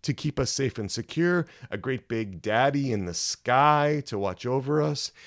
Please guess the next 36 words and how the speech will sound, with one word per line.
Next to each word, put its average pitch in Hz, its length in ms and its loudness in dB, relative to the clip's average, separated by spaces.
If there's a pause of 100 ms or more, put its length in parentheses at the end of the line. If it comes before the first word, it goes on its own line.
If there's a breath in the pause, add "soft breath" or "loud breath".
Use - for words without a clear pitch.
(160 loud breath)
He 135 120 0
said 131 320 4 (240 soft breath)
religion 123 460 4
had 117 140 0
its 107 160 -2
uses 139 680 4
to - 100 -6
keep - 260 -6
the - 220 -2
unwashed 98 680 4
masses 95 560 -2
subdued 110 640 0
so 110 140 -4
that 87 180 -4
civilization 98 840 0
could 101 240 -2
develop. 110 560 4 (460 loud breath)
You 113 100 -2
know, 110 140 2
we 104 180 0
needed 131 300 2
something 131 720 2
to 135 100 -4
keep 139 340 -6
us 143 320 0 (300 soft breath)
under 147 240 0
control, 143 480 -2
something 139 460 -2
to, 113 260 0 (200)
to 135 120 0
restrain 120 840 0 (200 loud breath)
our 104 160 4
violent 113 600 0
impulses 131 840 -2
and 98 100 -4
keep - 300 -6